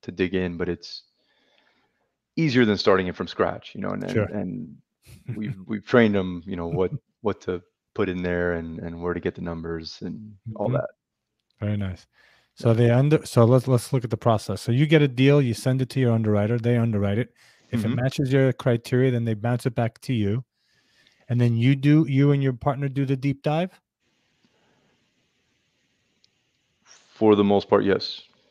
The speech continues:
Speaker 1: Yeah.
Speaker 2: You do the deep dive, and then, and then what? Then you, you come to an agreement and say, "You know what? We're gonna submit an L O I." You submit the L O I.
Speaker 1: Correct.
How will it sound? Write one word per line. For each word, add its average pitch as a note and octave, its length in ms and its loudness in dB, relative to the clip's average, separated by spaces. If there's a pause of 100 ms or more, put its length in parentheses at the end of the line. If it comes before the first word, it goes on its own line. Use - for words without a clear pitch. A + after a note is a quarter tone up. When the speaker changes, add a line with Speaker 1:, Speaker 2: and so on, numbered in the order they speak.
(380)
Speaker 1:
Yeah. G2+ 180 -8
Speaker 2:
You A#2+ 120 -2
do C3+ 140 2
the D3 100 -2
deep C3 260 -2
dive, C3 320 0
and B2+ 200 -2
then, C3 260 0 (300)
and B2+ 120 -2
then C3 120 2
what? A2 180 -2
Then B2+ 200 0
you, B2 260 2
you A#2+ 140 -6
come C3 260 -2
to C3 120 -6
an B2+ 80 0
agreement B2 320 0
and A2+ 80 -2
say, A#2 220 -2
"You A#2+ 100 0
know B2+ 80 0
what? C3 100 0
We're A#2+ 100 -6
gonna A#2 140 -4
submit B2 320 -6
an B2 100 -4
L B2 160 -2
O A2+ 140 2
I." A2+ 340 -2 (640)
You A#2 80 -8
submit B2 360 -6
the B2+ 120 -4
L B2 140 0
O C#3 100 0
I. A2+ 320 -2 (800)
Speaker 1:
Correct. G2 320 -6